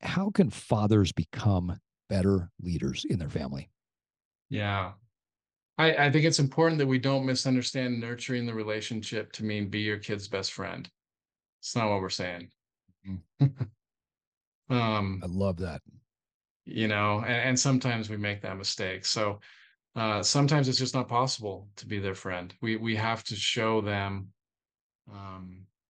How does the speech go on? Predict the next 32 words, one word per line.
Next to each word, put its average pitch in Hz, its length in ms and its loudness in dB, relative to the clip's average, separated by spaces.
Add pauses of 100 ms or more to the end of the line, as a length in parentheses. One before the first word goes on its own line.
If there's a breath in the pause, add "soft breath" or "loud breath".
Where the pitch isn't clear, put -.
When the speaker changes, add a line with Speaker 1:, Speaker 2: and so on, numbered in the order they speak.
(300)
Speaker 2:
leadership, 131 440 2 (360)
you 104 100 -2
know? 101 180 -2
Speaker 1:
Yeah. 90 140 -2 (400)
Speaker 2:
So 110 220 4
Speaker 1:
Yeah. 110 60 6
Speaker 2:
effective 131 400 2
parents, 131 600 2
they, 120 220 0
we, 127 220 0
we 131 180 4
don't 147 240 4
share 151 440 0
equal. 139 440 -2
The, 139 140 -2
the 143 100 -4
reason 165 540 -4 (260 soft breath)
we 127 80 -6
can't 151 180 0
be 139 80 4
their 131 80 4
best 117 260 -2
friend 147 220 -4
is 117 100 -6
because 120 340 -10
there's 107 180 -6
a 107 40 -10
power 113 280 0
differential 107 560 -8
in 104 60 -8
the 107 60 -10
relationship. 107 680 -10